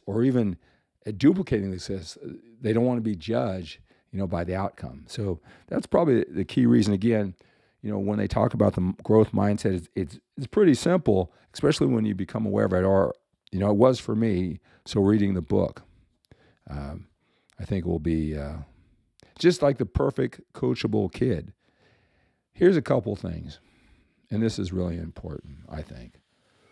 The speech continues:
and, uh, some things that along your journey you may have experienced or you will experience, right?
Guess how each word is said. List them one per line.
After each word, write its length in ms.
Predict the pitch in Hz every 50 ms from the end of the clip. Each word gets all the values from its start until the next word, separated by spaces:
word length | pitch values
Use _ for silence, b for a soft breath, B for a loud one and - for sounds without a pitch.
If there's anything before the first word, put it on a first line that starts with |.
| _ _ _ _ _ -
and, 320 | - 98 85 82 85 85 82
uh, 240 | 82 80 80 82 82
some 220 | - - 120 101
things 400 | - - 113 107 104 101 92 78
that 260 | 95 90 90 87 85 -
along 320 | 92 90 95 95 95 95
your 140 | 92 90 85
journey 320 | - - 95 92 92 95
you 160 | 90 92 95
may 160 | 92 90 95 95
have 160 | 92 90 85
experienced 760 | 85 82 - - - 95 92 90 90 90 87 87 - - - _ _ _ -
or 80 | - 82
you 140 | 87 87
will 160 | 85 90 87 82
experience, 580 | 73 - - - 90 78 71 71 - - - - _ b b b b b b b b b b b b b b b b b b b b b b b b b b b b b b b b _ _ _ -
right? 200 | - 104 110 -